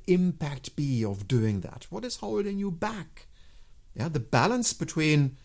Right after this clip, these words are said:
the pleasure of gaining the benefit versus the pain of struggling with something new. If you can change that balance by using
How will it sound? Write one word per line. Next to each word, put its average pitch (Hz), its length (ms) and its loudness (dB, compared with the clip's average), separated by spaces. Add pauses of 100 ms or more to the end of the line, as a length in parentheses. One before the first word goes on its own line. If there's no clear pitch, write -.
(1040)
the 123 100 0
pleasure 208 600 -2 (1120)
of 127 440 4 (100)
gaining 165 460 6
the 147 80 6
benefit 151 800 4 (280)
versus 147 580 4
the 127 140 -2
pain 165 640 4 (320)
of 143 460 4
struggling 160 640 2
with 151 160 2
something 131 480 4
new. 120 500 6 (1300)
If 135 180 0
you 233 60 -4
can 160 200 -2
change 151 720 2 (640)
that 135 420 -2
balance 135 440 0
by 107 500 -2
using 123 600 0